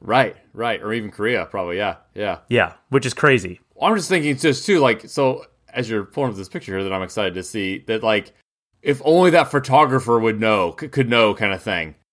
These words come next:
Speaker 1: So you're taking a picture just of Lincoln's procession going through New York, not realizing you just took a picture of a future president of the United States as a child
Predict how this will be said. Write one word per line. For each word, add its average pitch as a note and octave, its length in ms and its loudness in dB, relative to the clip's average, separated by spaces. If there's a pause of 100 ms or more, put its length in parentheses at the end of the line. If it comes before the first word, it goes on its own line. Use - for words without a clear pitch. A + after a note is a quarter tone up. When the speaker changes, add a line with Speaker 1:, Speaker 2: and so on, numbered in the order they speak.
(200)
Speaker 1:
So D3 200 0
you're D3+ 160 2
taking E3 240 0
a - 20 2
picture C3+ 380 0
just C3 200 0
of A#2+ 140 0
Lincoln's C#3 300 0
procession C3 400 -4
going A#2+ 180 0
through A2+ 120 -6
New A2 80 -2
York, D#3 300 0 (480)
not D3+ 360 4
realizing C3 600 4
you A#2 200 2
just C#3 340 0
took C#3 160 0
a B2+ 60 0
picture B2+ 500 2
of G#2+ 160 0
a G#2 60 2
future B2 320 -2
president A2+ 340 0
of G2+ 60 -6
the G#2+ 40 -2
United G2+ 140 -2
States G#2 400 -2
as G#2+ 160 -10
a G2+ 80 -6
child F#2+ 600 -2